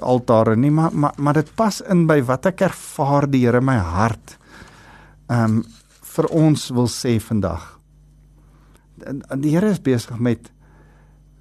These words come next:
Moses en hy gee vir hom die, die, die wette en, en terwyl Moses besig is om met die wette te kry, sê die Here, "Hoor daar, hoor hier daai lawaai, dis die volk, jy kan, jou volk, wat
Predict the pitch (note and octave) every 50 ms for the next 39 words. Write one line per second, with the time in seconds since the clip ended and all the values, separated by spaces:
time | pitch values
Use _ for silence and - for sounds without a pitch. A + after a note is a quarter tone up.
0 | _ - A#2 B2 C3 C#3+ D3 - - - F#2+ F2 - - - - - _ - B2
1 | A#2 A#2 A2+ - - - D#3+ - - D#3 C#3 C3+ B2 B2 A2+ - - - _ -
2 | B2+ A#2 G#2+ - - C3 A#2 G2 - C#3 C#3 B2 - - A2+ F#2+ F2+ - A#2+ A2
3 | A2 A2 - - - - - - - C3 A2+ - C#3 B2 C3+ E3 F#3+ F3+ D#3+ D3
4 | D3 E3+ F3 D#3 - F3+ D#3+ B2 A#2+ B2+ D3 D#3+ D3 - E3 C#3+ - D#3+ D3+ C#3+
5 | C#3 C#3 A#2+ A#2 B2 C3 C3 C3 D3 C3+ B2 A2+ - - - - - _ - D#3+
6 | - - - - - G#3+ G3 G3 F#3+ E3+ D3 A#2+ A2+ - - - D#3+ C#3+ C#3 C3+
7 | C3+ B2+ A#2+ B2 B2 B2 B2 A#2+ A2+ - - - - - _ - A2+ B2 C#3+ D#3
8 | D3 B2+ A2+ G2+ G2 G2+ B2 C#3+ F#3 F#3+ F#3 D3+ D3 C#3+ C3+ A#2+ G#2+ G2+ G2+ G#2
9 | G#2 G#2 F#2+ F2+ F2+ A2+ A2+ - - - C#3 C3 A#2+ - - - - - - -
10 | - - - - - - G3 D3+ A#2 - - - - A2+ G#2 G#2 G2 G#2+ G#2 G#2+
11 | - - - B2 B2+ C#3+ E3 D#3 - - D3+ A#2 F2+ - - - - - - _
12 | - - - - - - - - - - - _ _ - G#2 G#2 A2+ B2+ B2 A#2
13 | - - -